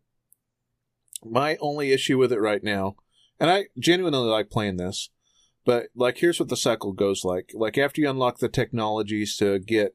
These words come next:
things kind of a little bit stable in your base, um, the world's gonna throw all sorts of, like, different events at you. So it could be a plague, it could be a meteor shower, um, it could be, um, windstorms, it could be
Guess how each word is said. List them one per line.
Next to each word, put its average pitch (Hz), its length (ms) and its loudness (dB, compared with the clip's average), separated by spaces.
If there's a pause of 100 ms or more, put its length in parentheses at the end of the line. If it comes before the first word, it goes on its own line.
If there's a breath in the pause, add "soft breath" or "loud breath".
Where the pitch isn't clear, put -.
(140)
things 104 300 -4
kind 110 280 -4
of 104 140 0
a 104 60 -4
little 104 200 0
bit 101 180 -2
stable 110 500 0
in 101 80 -4
your 92 100 -4
base, 92 560 -2 (800)
um, 95 400 -2
the 110 80 2
world's 131 460 0
gonna 143 180 0
throw 127 200 2
all 117 120 4
sorts 117 280 -2
of, 104 140 0
like, 95 300 0 (240)
different 110 320 0
events 98 400 -2
at 92 180 -2
you. 92 120 -2
So 101 180 -2
it 92 60 -4
could 92 100 -6
be 107 80 0
a 95 80 0
plague, 143 560 2
it 110 60 -4
could 101 120 -4
be 92 100 0
a 92 60 0
meteor 135 340 0
shower, 123 640 2 (640)
um, 95 360 -2
it 98 100 -4
could 110 180 -2
be, 104 500 0 (680)
um, 95 320 -2
windstorms, 127 840 -2
it 117 100 0
could 107 180 -4
be 101 500 0